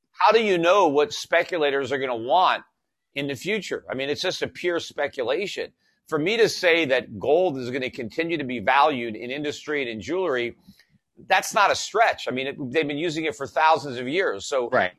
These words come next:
Speaker 1: why would they suddenly stop? I don't know.
Speaker 2: Right.
Speaker 1: You know, but
Speaker 2: But it
Speaker 1: Bitcoin
Speaker 2: does
Speaker 1: has
Speaker 2: have a
Speaker 1: only
Speaker 2: value.
Speaker 1: been
Speaker 2: It has a
Speaker 1: valued
Speaker 2: value now, thirty-five thousand dollars.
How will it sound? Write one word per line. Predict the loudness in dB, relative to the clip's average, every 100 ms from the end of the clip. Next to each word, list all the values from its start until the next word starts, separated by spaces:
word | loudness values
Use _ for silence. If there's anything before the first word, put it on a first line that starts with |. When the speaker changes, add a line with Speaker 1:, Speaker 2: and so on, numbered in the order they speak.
| _ 4
Speaker 1:
why | 4 6
would | 2 2
they | 0
suddenly | 0 4 4 4 -6
stop? | -8 0 4 4 2 -4 -2
I | -2
don't | -2 2
know. | 2 2 -4 _ -4
Speaker 2:
Right. | -2 -2 _ _ _
Speaker 1:
You | -10
know, | -10 -10 _ _
but | 4 4 2 _ -4
Speaker 2:
But | -4 -4 -10 -12 _ _ _ -6
it | 2 4
Speaker 1:
Bitcoin | 4 4 6
Speaker 2:
does |
Speaker 1:
has | 6 6
Speaker 2:
have | 6
a |
Speaker 1:
only | 6
Speaker 2:
value. | 4 4
Speaker 1:
been | 4
Speaker 2:
It |
has | 4 6
a | 4
Speaker 1:
valued |
Speaker 2:
value | 4 4 2
now, | 2 2
thirty-five | 2 -4 0 -2 2
thousand | 0 0 0
dollars. | 2 2 -4 -10